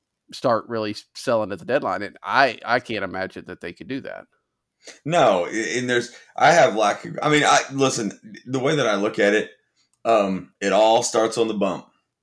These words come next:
Speaker 1: Mm-hmm.
Speaker 2: And, uh, yeah, if you can be, if you can be dominant there, then you can probably turn things around everywhere. And that's the least confident a-, area of their team that I, that I feel they have. You know what I mean? I,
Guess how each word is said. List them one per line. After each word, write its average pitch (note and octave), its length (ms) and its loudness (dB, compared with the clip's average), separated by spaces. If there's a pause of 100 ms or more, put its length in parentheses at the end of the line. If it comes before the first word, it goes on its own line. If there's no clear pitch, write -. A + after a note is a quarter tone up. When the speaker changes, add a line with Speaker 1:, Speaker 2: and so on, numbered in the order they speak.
(320)
Speaker 1:
Mm-hmm. G2 100 -2
Speaker 2:
And, G2 540 -2
uh, F2 340 0 (100)
yeah, F#2+ 120 -2
if - 200 -6
you A2 140 -4
can A2 200 -4
be, F#2+ 60 -2
if F#2 220 -4
you G2+ 120 -6
can G#2+ 100 -6
be G#2 100 0
dominant A2+ 460 0
there, G#2+ 240 4
then F#2+ 120 0
you F#2+ 80 -2
can F#2+ 120 -8
probably F#2 220 -2
turn G2 300 -4
things G2 260 -6
around F#2 200 -2
everywhere. F2 480 -4 (220)
And G#2+ 120 -2
that's B2+ 200 2
the A2+ 100 2
least A#2 340 0
confident G#2 500 -2 (360)
a-, G2+ 220 -4
area A2 360 4
of F#2+ 100 -6
their G2 100 -2
team G2+ 240 -4
that F2 120 -2
I, F2+ 140 0 (300)
that F#2 240 -2
I A2+ 120 4
feel G#2 280 -2
they F#2 160 0
have. E2+ 480 -4 (520)
You A#2 160 -2
know A#2+ 100 4
what A#2+ 80 6
I A#2 40 0
mean? A#2+ 180 2
I, G#2+ 80 6